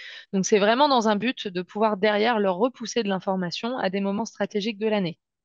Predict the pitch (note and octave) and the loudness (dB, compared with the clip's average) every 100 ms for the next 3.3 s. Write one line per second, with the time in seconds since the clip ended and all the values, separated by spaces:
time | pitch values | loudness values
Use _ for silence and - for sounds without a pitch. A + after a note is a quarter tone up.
0 | _ _ _ _ _ _ _ - - - | _ _ _ _ _ _ _ -20 -20 -20
1 | - _ _ _ _ F#3 G#3+ A3+ D4+ - | -20 _ _ _ _ -6 -4 -2 -2 0
2 | D#4+ C4+ B3+ A#3 A#3+ B3 G#3+ G#3+ F#3+ F3+ | 0 2 2 2 2 0 -4 -4 -2 0
3 | B3+ D4 D#4+ | 0 0 0